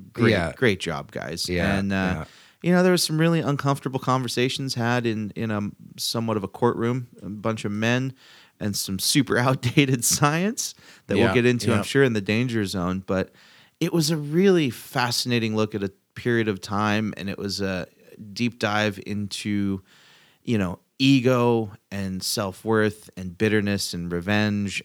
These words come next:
Speaker 1: and malice and also, um, your station in life and, and how that's affected by the decisions you make to be silent or to not. I think it was,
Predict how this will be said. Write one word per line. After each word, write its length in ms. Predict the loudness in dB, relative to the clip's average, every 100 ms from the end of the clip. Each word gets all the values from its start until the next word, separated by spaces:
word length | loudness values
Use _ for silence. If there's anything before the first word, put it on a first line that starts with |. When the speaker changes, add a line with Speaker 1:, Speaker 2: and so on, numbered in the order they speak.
| -10
Speaker 1:
and 400 | -8 -6 -8 -10
malice 840 | -10 -8 -6 -2 0 0 0 -2 -4
and 200 | -8 -6
also, 640 | -4 -2 0 2 2 -2 -6 _ _ _ _ _
um, 480 | -6 -4 -4 -6 -10 -16 _ _ _ _ _ _ -20 -18 -8
your 280 | 0 2 2
station 500 | 4 2 2 2 0
in 140 | -2
life 340 | -4 -6 -8
and, 220 | -8 -8 -8
and 120 | -10
how 200 | -6 -4
that's 220 | -2 -2 -4
affected 560 | -2 -2 -2 -4 -4
by 360 | -2 0 0 -2 -8 -16 _ _ -20 _ -6
the 100 | -2
decisions 560 | 0 2 2 0 -2
you 60 | -2
make 400 | -2 -4 -6 -16
to 140 | -12 -8
be 320 | -6 -6 -8
silent 520 | -8 -6 -4 -6 -6
or 140 | -6 -6
to 160 | -6
not. 380 | -2 -2 -2 -4 -12
I 60 |
think 240 | -8 -6 -4
it 120 | -4
was, 360 | -4 -4 -6